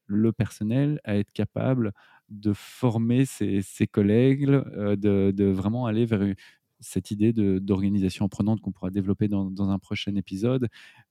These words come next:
mais où, euh, l'ensemble des employés participent à la formation et au développement des compétences des autres, euh, employés. Ça peut aller dans une, une, une telle approche peut être une manière de réduire les coûts,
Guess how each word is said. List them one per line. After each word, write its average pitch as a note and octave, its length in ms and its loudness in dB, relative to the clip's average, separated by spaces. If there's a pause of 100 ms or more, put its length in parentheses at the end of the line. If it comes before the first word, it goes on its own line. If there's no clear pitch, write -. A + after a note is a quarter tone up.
mais G#2 220 -2
où, A2+ 360 -4
euh, G2 100 -2
l'ensemble A2 500 -2
des G2+ 200 -4
employés G2+ 420 -4
participent - 680 -8 (440)
à A#2+ 100 0
la A#2+ 120 0
formation A2+ 800 -4
et A2+ 100 -4
au G#2 80 -2
développement A2 480 -2
des G#2 100 -4
compétences G#2+ 680 -8
des G2+ 280 -4
autres, A2 300 -4
euh, G2 300 -4
employés. G2+ 400 -6 (260)
Ça - 160 -10
peut - 220 -16
aller A#2+ 340 4
dans A2 160 -2
une, F#2+ 320 -4 (320)
une, G2 220 -4
une G#2 200 -2
telle G2 180 -2
approche A#2+ 340 -4
peut G#2 100 -6
être - 140 -10
une G2+ 80 -6
manière G#2 280 -2
de G#2 80 -2
réduire A2+ 600 0
les G2+ 100 0
coûts, D3 280 0